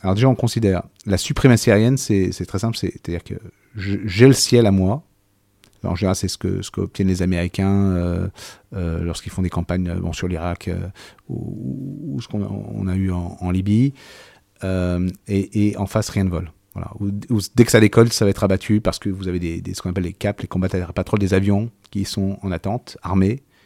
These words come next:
et dès qu'ils détectent quelque chose, vont l'intercepter, l'engager, le détruire. Ça, c'est pas le cas, hein. Là, on n'est pas du tout dans la suprématie des Russes, puisque les Ukrainiens continuent à voler.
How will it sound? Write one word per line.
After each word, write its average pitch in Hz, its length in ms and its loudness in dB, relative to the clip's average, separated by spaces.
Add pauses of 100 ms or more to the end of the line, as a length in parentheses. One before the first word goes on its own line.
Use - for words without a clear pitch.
(180)
et 107 100 -8
dès 110 140 0
qu'ils 113 140 -4
détectent 101 260 2
quelque 95 140 -4
chose, 110 180 2
vont 101 300 0
l'intercepter, 104 640 0
l'engager, 95 380 0
le 87 40 -6
détruire. 98 300 -10 (1120)
Ça, 127 140 6
c'est 135 80 10
pas 131 80 8
le - 40 4
cas, 85 140 -2
hein. 90 100 0
Là, 107 240 8
on 101 60 10
n'est 98 80 8
pas - 100 6
du 107 120 4
tout 113 100 4
dans 101 80 6
la 87 140 6
suprématie - 520 0
des 92 120 0
Russes, 107 260 2
puisque - 400 0
les 95 640 6 (240)
Ukrainiens 104 320 0
continuent 127 400 2
à 107 40 6
voler. 95 220 0